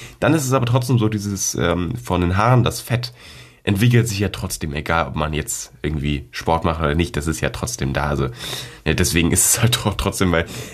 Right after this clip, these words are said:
ich meine, ganz ehrlich, nach achtundvierzig Stunden habe ich immer noch nicht so krass geschwitzt. Ähm, also halt fast gar nicht. Außer halt von der Nacht, weil man einfach erkältet ist so mäßig. Weil man da irgendwie irgendwelche Krankheiten ausschwitzt, keine Ahnung, <laughs> ist auch übelst ekelhaft eigentlich. So, aber,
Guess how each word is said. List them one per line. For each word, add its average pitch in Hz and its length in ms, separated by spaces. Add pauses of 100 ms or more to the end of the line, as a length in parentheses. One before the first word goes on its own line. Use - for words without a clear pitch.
ich - 80
meine, 101 140
ganz 104 120
ehrlich, 101 160
nach 92 140
achtundvierzig 104 420
Stunden 98 240
habe 80 120
ich - 120
immer 107 140
noch 98 80
nicht 82 140
so 80 100
krass - 260
geschwitzt. - 500 (760)
Ähm, 82 360
also 73 280
halt 85 160
fast - 300
gar 82 160
nicht. 90 220 (200)
Außer 98 220
halt 95 80
von 101 160
der 92 100
Nacht, 92 320
weil 92 80
man 90 140
einfach - 260
erkältet 98 460
ist 120 120
so 98 100
mäßig. 120 400 (760)
Weil - 100
man 80 140
da 82 60
irgendwie 80 440 (100)
irgendwelche 80 360
Krankheiten 87 440
ausschwitzt, - 580
keine - 240
Ahnung, - 140
<laughs> - 0
ist - 140
auch - 60
übelst 98 400
ekelhaft 90 460
eigentlich. 101 360 (500)
So, 139 380 (200)
aber, 131 500